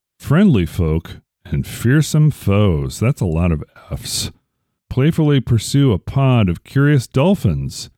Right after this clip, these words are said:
admire the beauty of the sun sinking into the icy horizon,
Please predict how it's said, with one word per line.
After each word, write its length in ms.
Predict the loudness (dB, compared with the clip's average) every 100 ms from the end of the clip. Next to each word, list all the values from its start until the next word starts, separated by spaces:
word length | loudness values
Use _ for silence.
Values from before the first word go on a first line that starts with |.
| _ _
admire 460 | 0 2 4 4 2
the 120 | 0
beauty 520 | 0 2 2 2 2
of 400 | 0 -4 -6 -6
the 160 | -4 -4
sun 460 | -6 0 2 4
sinking 560 | 2 0 -2 2 2 2
into 520 | 2 0 0 0 0
the 320 | 0 -2 -2 -2
icy 480 | -2 -2 0 -2 -2
horizon, 840 | -2 0 2 2 2 0 -2 -4